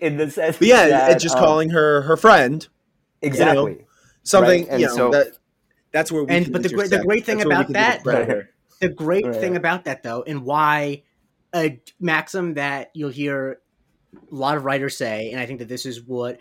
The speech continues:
Speaker 3: what you're talking about with this movie just being very Chinese, on, like, not, it's, but it's not about that, is that the
Speaker 1: No.
Speaker 3: specific is universal. That
Speaker 1: That's right. That's right.
Speaker 2: Yeah.
Speaker 3: That, 'cause the thing is, Chinese people, and ob-, obviously there's nothing against all Chinese people, against any pe-, but
Speaker 2: Chinese people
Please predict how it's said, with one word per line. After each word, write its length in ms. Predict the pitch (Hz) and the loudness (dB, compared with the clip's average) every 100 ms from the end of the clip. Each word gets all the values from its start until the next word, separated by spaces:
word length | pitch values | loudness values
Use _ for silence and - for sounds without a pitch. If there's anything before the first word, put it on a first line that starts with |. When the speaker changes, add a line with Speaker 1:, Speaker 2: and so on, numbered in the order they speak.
| - | -8
Speaker 3:
what 100 | 175 | -2
you're 60 | 190 | 0
talking 160 | 202 180 | 0 -2
about 100 | 151 | -4
with 100 | 139 | -6
this 100 | 143 | -8
movie 140 | 127 | -10
just 100 | 117 | -12
being 140 | 127 | -10
very 140 | 123 123 | -8 -10
Chinese, 540 | 123 117 120 120 120 - _ _ _ _ _ - | -10 -10 -10 -10 -12 -18 _ _ _ _ _ -6
on, 220 | 175 165 | -4 -2
like, 180 | 143 135 | -2 -2
not, 320 | 147 139 135 - 139 151 | -2 0 -2 -6 -12 -8
it's, 100 | 185 | -4
but 120 | 190 | -4
it's 100 | 165 | 0
not 160 | 165 120 | 0 0
about 220 | 156 175 | 0 0
that, 220 | 107 110 _ _ - - - | -4 -8 _ _ -20 -4 0
is 160 | 151 | 2
that 160 | 165 170 | 2 2
the 40 | |
Speaker 1:
No. 40 | 127 | 0
Speaker 3:
specific 580 | - 185 196 180 202 190 | 0 0 0 0 0 -2
is 100 | 147 | -2
universal. 460 | 156 127 101 - _ _ _ _ | -4 -4 -10 -14 _ _ _ _
That 160 | 165 147 | 2 2
Speaker 1:
That's 160 | 143 127 | 2 -4
right. 120 | 104 _ - | -10 _ -14
That's 160 | 117 - | -12 -12
right. 160 | - - | -8 -2
Speaker 2:
Yeah. 140 | 170 - _ - | -2 -4 _ -2
Speaker 3:
That, 240 | 160 - 175 _ - | -2 -2 -16 _ -6
'cause 120 | 185 | -2
the 60 | 214 | -2
thing 80 | 226 | 0
is, 220 | 156 - _ _ - | -4 -6 _ _ -8
Chinese 460 | - 214 214 208 - | -4 -2 -2 -6 -6
people, 420 | 190 151 165 165 | -6 -4 -4 -2
and 140 | 175 | 0
ob-, 120 | 170 147 | 0 0
obviously 220 | 156 139 139 | -6 -6 -6
there's 120 | 123 | -6
nothing 160 | 135 | -6
against 120 | 131 143 | -4 -4
all 100 | 151 | -4
Chinese 180 | 151 | -6
people, 300 | 160 147 147 | -6 -4 -4
against 260 | 135 151 127 | -4 -4 -4
any 300 | 147 170 135 - | -4 -4 -6 -10
pe-, 120 | - | -6
but 120 | 349 | 0
Speaker 2:
Chinese 880 | - 440 349 311 339 392 392 392 - | 6 6 6 4 4 6 6 6 4
people 360 | - 311 247 | 4 4 6